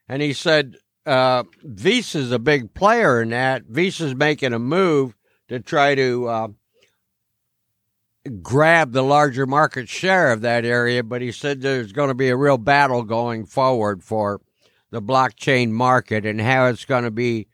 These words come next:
the dramatic new area of expansion and, in many respects, consolidation, because that's the way things work in the corporate world.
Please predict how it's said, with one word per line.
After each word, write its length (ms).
the 160
dramatic 720
new 300
area 760
of 160
expansion 840
and, 280
in 160
many 300
respects, 680
consolidation, 1200
because 300
that's 260
the 120
way 220
things 440
work 440
in 100
the 120
corporate 500
world. 460